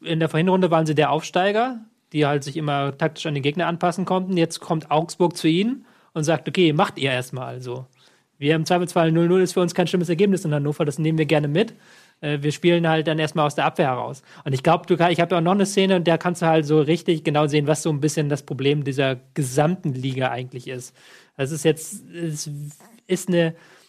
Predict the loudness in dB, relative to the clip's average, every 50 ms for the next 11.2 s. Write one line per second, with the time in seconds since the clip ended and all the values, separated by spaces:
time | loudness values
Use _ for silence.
0 | _ _ 0 0 0 0 0 0 2 0 2 4 4 4 4 4 2 0 0 -4
1 | -4 -6 -8 -8 -6 -4 -4 -4 0 0 0 4 4 2 2 4 2 2 4 4
2 | 4 4 4 2 2 -2 -4 -2 0 0 0 0 0 -2 -2 0 0 0 0 0
3 | -2 -2 -2 0 0 0 0 0 0 0 0 0 0 0 0 0 0 2 0 0
4 | 2 2 0 2 2 2 2 4 2 2 2 2 2 0 2 0 -2 -2 -2 -2
5 | 0 0 0 -2 -2 0 2 2 2 2 0 0 0 0 2 2 4 4 4 4
6 | 4 2 4 4 4 4 2 0 -2 0 -2 -4 -2 -2 -2 0 2 0 0 0
7 | -4 -6 -6 -4 -2 0 0 2 2 2 2 2 0 0 0 0 0 0 -2 0
8 | 0 -2 -2 -2 -6 -4 -4 -2 -2 0 0 -2 -2 -2 0 0 0 0 0 0
9 | -2 -2 0 2 2 2 2 0 -4 0 0 0 0 0 0 -2 -4 -4 0 0
10 | 2 4 4 2 2 0 0 0 0 2 2 0 0 0 -2 -4 -2 0 0 2
11 | 2 0 -2